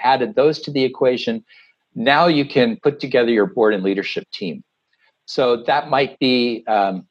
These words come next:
really kind of assessing how you can make the most of the covid opportunity as it relates to your board. Um, obviously, you wanna have your board chair, and maybe if you have an incoming board chair on your, your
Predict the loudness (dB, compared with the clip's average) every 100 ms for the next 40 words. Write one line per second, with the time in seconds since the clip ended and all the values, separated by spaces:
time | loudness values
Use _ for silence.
0 | -12 -4 -2 -2 -2 -2 -2 -2 -4 -2
1 | 0 0 -2 -6 _ -2 2 2 2 0
2 | -2 0 0 0 0 0 0 0 -2 0
3 | -2 0 0 2 0 0 -4 -6 -4 -2
4 | 0 -2 -2 -2 -2 -2 -6 -8 -4 -2
5 | -2 -4 -12 _ _ _ _ _ _ 0
6 | 0 0 -10 _ -2 2 0 0 0 2
7 | 2 2 2 0 0 0 2 0 0 0
8 | 0 -2 -4 0 0 0 -2 0 0 -2
9 | -10 -4 -4 -2 -2 -2 0 -2 -2 -2
10 | -2 -2 -8 _ -2 -2 0 0 0 -4
11 | _ _ -2 -2